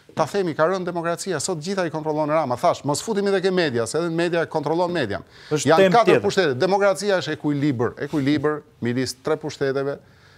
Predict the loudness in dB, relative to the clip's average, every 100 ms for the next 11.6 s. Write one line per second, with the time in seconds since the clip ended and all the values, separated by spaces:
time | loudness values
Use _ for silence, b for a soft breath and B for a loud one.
0 | b -8 -2 0 -2 2 2 2 -4 -6
1 | -4 -2 -4 -4 -6 -6 -6 -6 -8 -8
2 | -8 -8 -2 0 2 0 0 -2 -6 -4
3 | -6 -4 -2 -2 -4 -2 -2 -2 -4 -2
4 | -2 -4 B B B -10 -2 2 2 0
5 | -2 -2 -4 -6 -4 -4 -4 -2 -2 -2
6 | -2 -4 -4 -4 -6 -6 -4 -6 -4 -6
7 | -8 b b -18 -2 -2 -2 b b b
8 | b b -6 -4 0 0 0 -8 -8 -6
9 | -6 -6 -12 -8 -8 -8 -12 -4 -2 4
10 | 6 6 4 4 4 2 -2 0 0 0
11 | -4 -2 2 4 4